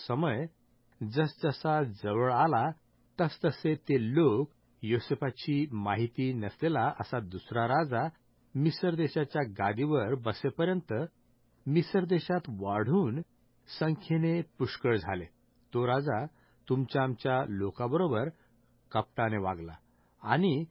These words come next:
त्यांची बाळके वाचू नयेत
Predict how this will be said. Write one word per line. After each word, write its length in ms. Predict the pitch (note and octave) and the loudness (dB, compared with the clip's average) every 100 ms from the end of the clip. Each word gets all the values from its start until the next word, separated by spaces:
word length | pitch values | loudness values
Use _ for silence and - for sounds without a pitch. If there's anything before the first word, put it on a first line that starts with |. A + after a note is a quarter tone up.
| _ - - | _ -18 -6
त्यांची 280 | D3 - | -4 -4
बाळके 840 | F3 A#2 A2 G2 A2 G#2 G#2+ A#2 C#3 | -6 -4 0 2 2 -2 0 2 2
वाचू 440 | A#2 G#2 G#2 C#3+ | 0 -2 -2 -2
नयेत 300 | D3+ F3 A#2+ | 0 0 -2